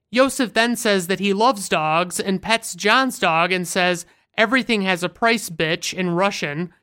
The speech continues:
to which John replies, "Not this bitch," in Russian as well. Yosef takes this whole interaction as disrespect, and John seems a little concerned by it, but not overly worried.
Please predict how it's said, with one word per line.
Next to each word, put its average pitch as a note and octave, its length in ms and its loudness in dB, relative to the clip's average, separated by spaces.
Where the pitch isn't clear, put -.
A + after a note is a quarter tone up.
to B3 120 0
which A#3+ 300 0
John A#3 260 4
replies, F3+ 600 0
"Not G3+ 420 2
this G#3+ 220 -2
bitch," D#3 420 -4
in F3+ 180 -2
Russian F3+ 380 0
as D#3+ 160 -4
well. D3 460 -2
Yosef C#4 400 4
takes A#3+ 300 0
this G#3 180 0
whole G#3+ 340 4
interaction F3+ 640 2
as D#3+ 160 -2
disrespect, F3 840 -2
and D#3+ 240 -6
John A3 320 2
seems G3+ 340 0
a F3+ 60 0
little F3 340 2
concerned E3+ 560 0
by F3 200 4
it, E3+ 200 0
but E3 220 -4
not G#3+ 220 2
overly F3 440 0
worried. D#3+ 500 0